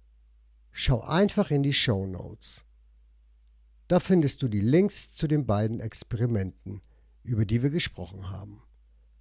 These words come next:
Also klick dich da ruhig rein und vertief dich noch ein bisschen weiter.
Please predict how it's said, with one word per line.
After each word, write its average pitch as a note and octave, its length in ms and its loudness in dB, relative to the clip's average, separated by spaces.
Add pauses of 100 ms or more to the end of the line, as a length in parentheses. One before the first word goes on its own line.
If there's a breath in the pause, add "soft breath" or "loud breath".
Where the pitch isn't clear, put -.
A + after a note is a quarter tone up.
(300)
Also A#2+ 300 0
klick - 340 2
dich - 280 -2
da A#2 180 0
ruhig D#3 420 0
rein C3 380 2
und - 180 -10
vertief D#3+ 460 -4
dich D3 180 -4
noch A2+ 180 -4
ein C3+ 140 -2
bisschen C3 360 -4
weiter. F2+ 500 -14